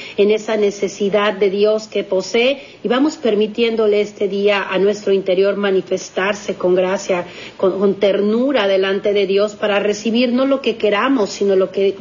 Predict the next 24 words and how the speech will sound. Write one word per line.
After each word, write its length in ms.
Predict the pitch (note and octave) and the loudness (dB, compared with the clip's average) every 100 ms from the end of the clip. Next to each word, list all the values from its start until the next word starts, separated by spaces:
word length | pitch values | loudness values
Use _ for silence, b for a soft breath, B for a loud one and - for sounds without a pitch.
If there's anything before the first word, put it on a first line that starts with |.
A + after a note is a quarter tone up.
| F3+ | -4
Dios 400 | F#3+ A#3+ B3+ - | 2 4 2 0
realmente 680 | G#3 G3+ G#3 G#3 G#3+ B3 C4 B B B B | 0 2 2 2 2 2 0 B B B B
quiere 300 | - A3+ G3+ | 0 2 2
darnos 480 | G3 F#3 F3 F#3 F#3 | -2 -4 -2 -2 -2
en 120 | F3+ | 0
esta 240 | F3+ E3+ F#3 | 0 0 -2
mañana. 520 | F3 F3 E3 E3 E3+ B B B - | 0 0 0 -2 -4 B B B -4
Vamos 400 | G3 G#3+ G#3+ G#3+ | 0 2 0 -2
haciendo 400 | F#3+ A3 G3+ G#3 | 0 2 2 2
juntos 420 | G#3+ G3+ G#3 G#3 | 2 2 0 0
esta 280 | G3+ G3+ G3+ | -2 0 0
oración 560 | G#3 A3 - C#4+ D#4 C#4+ | 0 -2 0 2 2 2
en 120 | G3+ | 2
el 100 | G3 | 4
nombre 260 | G3 G3 | 2 2
del 180 | F#3+ A3 | 0 -2
Padre, 460 | A3 C4 B3+ B3+ C4 B - | 0 0 0 -2 -4 B -2
del 220 | A3 C4 | 0 0
Hijo 380 | B3 - A3+ A3 | -2 0 0 2
y 100 | A3+ | 0
del 180 | G#3+ G#3 | 2 2
Espíritu 540 | G#3 - G#3 G3+ G#3 | -2 -4 -4 -2 -4
Santo. 680 | G3 G#3+ G3 F#3 F#3 F#3 F#3 - - | -2 0 0 0 0 0 0 -6 -4
Amén. 380 | F3 C#3+ C#3 | 0 0 -4